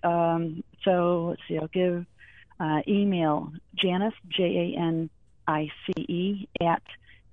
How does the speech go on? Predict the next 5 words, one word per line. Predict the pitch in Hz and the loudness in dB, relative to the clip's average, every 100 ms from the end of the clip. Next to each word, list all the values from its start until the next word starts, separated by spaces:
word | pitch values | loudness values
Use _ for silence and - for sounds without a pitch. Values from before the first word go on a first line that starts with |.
| - - - | -18 -8 -2
community | 190 190 196 208 208 - | 0 0 0 2 0 -4
welcome | 170 160 170 190 185 - - | 2 4 4 -2 -4 -4 0
service | 180 165 165 - - | 2 2 -2 -4 -2
dot | 180 - - | 0 0 -4
com. | - 185 196 262 | -2 0 2 0